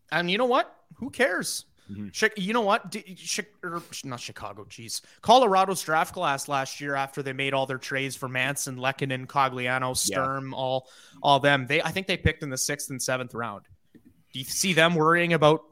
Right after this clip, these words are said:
Speaker 1: about their prospect capital, whatever? Like you said, Peter, they held on to their pro-, a lot of their good prospects. Mikhail Abramov's fine, but he's not somebody
Speaker 2: Yeah.
Speaker 1: that the Leafs should be worried about losing, I don't think. Adam
Speaker 2: Mm-hmm.
Speaker 1: Gaudette, you know,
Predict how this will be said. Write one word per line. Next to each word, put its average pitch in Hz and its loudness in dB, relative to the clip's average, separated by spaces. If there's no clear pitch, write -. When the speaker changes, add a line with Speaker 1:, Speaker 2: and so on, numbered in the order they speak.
Speaker 1:
about 147 0
their 147 -2
prospect 143 -2
capital, 156 -2
whatever? 160 -2
Like 170 0
you 185 -10
said, 160 -4
Peter, 131 -6
they 127 -6
held 151 -4
on 151 -2
to - -12
their 135 -10
pro-, 110 -6
a 143 -12
lot 135 -2
of 143 -6
their 139 -8
good 131 -10
prospects. 127 -4
Mikhail 262 0
Abramov's 175 2
fine, 123 -8
but 147 -4
he's 170 -8
not 165 0
somebody 156 2
Speaker 2:
Yeah. 139 0
Speaker 1:
that - -6
the 139 -10
Leafs 135 -6
should 139 -10
be 127 -8
worried 135 0
about 120 -2
losing, 139 -4
I 147 0
don't 151 -2
think. 165 -6
Adam 185 4
Speaker 2:
Mm-hmm. 170 0
Speaker 1:
Gaudette, 151 8
you 147 -4
know, 135 4